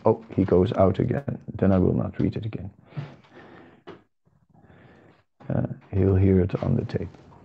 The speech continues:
So, yes, Kamadev. Uh, so not by wearing saffron cloth. He, he missed it.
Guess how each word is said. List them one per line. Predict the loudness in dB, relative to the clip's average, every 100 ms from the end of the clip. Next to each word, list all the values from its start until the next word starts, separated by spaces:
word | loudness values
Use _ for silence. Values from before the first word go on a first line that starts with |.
| -20 -20 -20 -20 -14 -14 -12
So, | -12 0 2 2 -6 -20 -20 _ _ _ _ _ _ _ _ _ _ _ _ _ _ _ _ _ _ _ -20 _ _ -20 -20 -20 -20 _ _ _ _ _ _ _ _ _ _ _ _ _ _ _ -20 -18 -16 -14 -16 -20 0
yes, | 4 4 2
Kamadev. | 0 2 4 6 4 0 -8 -12 -20 -20 -20 -20 -12
Uh, | -6 -6 -6
so | 2
not | 4 6 6
by | 4
wearing | 6 4 4
saffron | 0 -4 -6 -6 -8
cloth. | -6 -6 -8 -10 -16
He, | -14 -14 -16 -14 -8
he |
missed | -6 -8 -10
it. | -14 -14